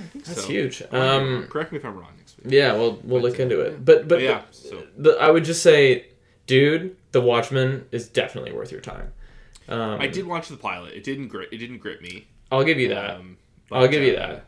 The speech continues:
Speaker 2: But it, it's, um, it's one of those show. Its climax is worth the build.
Speaker 1: Yeah.
Speaker 2: And, yeah, and it's H B O, man. Like, they, they, d-, they did it right.
Speaker 1: Hmm.
Speaker 2: I, and, uh, I would really, really strongly recommend The Leftovers.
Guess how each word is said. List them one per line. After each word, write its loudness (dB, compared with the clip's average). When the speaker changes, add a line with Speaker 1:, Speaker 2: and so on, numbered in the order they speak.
Speaker 2:
But 6
it, 6
it's, 2
um, 2
it's -2
one 2
of 4
those 8
show. 4
Its 2
climax 2
is 0
worth -4
the -6
build. -2
Speaker 1:
Yeah. -14
Speaker 2:
And, 0
yeah, 2
and 2
it's 2
H -2
B 6
O, 0
man. -12
Like, -10
they, 4
they, 4
d-, -2
they 8
did 4
it 0
right. -8
Speaker 1:
Hmm. -20
Speaker 2:
I, -2
and, 2
uh, 6
I 4
would -2
really, 0
really -6
strongly -12
recommend -14
The -14
Leftovers. -14